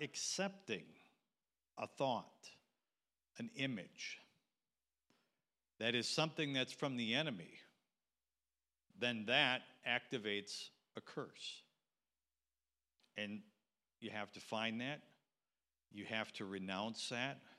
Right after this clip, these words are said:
and you have to apply the blood of Jesus. And then that's it. It's done.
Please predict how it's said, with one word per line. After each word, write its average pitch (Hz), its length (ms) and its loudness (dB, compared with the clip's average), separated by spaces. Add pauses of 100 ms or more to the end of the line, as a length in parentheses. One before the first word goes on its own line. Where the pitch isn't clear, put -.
(680)
and 101 120 -10
you 101 100 -6
have 104 220 -2
to - 120 -8
apply 95 360 -10
the 90 100 -8
blood 87 240 -8
of 87 100 -12
Jesus. - 600 -12 (1000)
And 90 200 -8
then 90 180 -6
that's 87 280 -8
it. 73 160 -8 (800)
It's - 160 -16
done. 160 280 -6